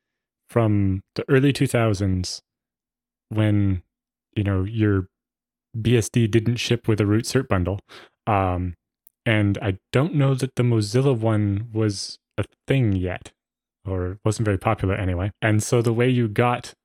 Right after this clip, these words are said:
a cert bundle was you went to a Windows computer, you exported the cert bundle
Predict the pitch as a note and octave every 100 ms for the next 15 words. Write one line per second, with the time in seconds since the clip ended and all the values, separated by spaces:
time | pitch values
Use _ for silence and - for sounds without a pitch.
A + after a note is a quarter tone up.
0 | _ - - D3 E3+ A#2 G2 F2 F#2 -
1 | _ _ _ G2+ F#2 G#2+ G#2 D3+ C3 A2
2 | A2 D3 - A2 F#2+ F#2 F2 A2+ C3 G#2+
3 | G2+ - - B2+ C3 A2+ - C3 - A2+
4 | G#2+ G2+ G2